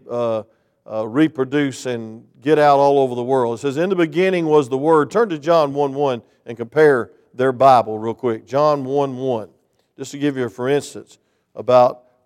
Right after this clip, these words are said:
the spirit of Antichrist that's right up the road from us. And you say, "Well, that's not kind." Well, it's not kind to deny the deity of Christ and say that he was a created being. That's blasphemy.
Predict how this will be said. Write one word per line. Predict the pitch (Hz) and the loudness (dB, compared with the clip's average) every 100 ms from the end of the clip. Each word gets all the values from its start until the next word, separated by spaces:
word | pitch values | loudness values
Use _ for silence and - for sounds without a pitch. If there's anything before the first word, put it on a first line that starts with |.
| _ | _
the | 131 | -8
spirit | 131 - - 160 151 | -8 -12 -2 0 2
of | 123 113 151 | 0 -2 -4
Antichrist | 151 139 104 127 113 120 - | -2 -2 -2 2 2 2 -4
that's | 113 | -10
right | 123 131 131 | 0 2 2
up | 127 | -2
the | 113 | -8
road | 110 117 139 127 107 | -8 -2 -2 -2 -6
from | 113 98 | -10 -10
us. | 80 - _ _ _ _ _ | -12 -20 _ _ _ _ _
And | 107 110 110 | -12 -10 -8
you | 120 | -10
say, | 117 127 | -6 -4
"Well, | 123 | 0
that's | 143 151 | 0 0
not | 147 131 - | -4 -6 -6
kind." | 131 131 151 | -6 -4 -4
Well, | 123 123 | -4 -4
it's | 139 | -4
not | 143 - | -6 -4
kind | 147 143 135 120 | -4 -4 -4 -8
to | |
deny | 117 117 117 117 120 - _ _ | -12 -4 -2 0 -2 -6 _ _
the | 113 | -14
deity | 107 139 139 117 | -4 0 0 -2
of | 113 | -6
Christ | - 151 135 139 139 | 2 6 6 4 -2
and | 110 | -14
say | - 135 131 | -8 -4 -4
that | 117 | -4
he | 131 | -6
was | 120 107 | -8 -8
a | 107 | -10
created | 127 131 131 120 107 | -6 -2 -2 -4 -8
being. | 113 143 120 98 _ _ _ - | -6 -4 -6 -12 _ _ _ -8
That's | 117 110 | -8 -6
blasphemy. | 110 143 147 - 107 98 | 4 6 6 0 -14 -16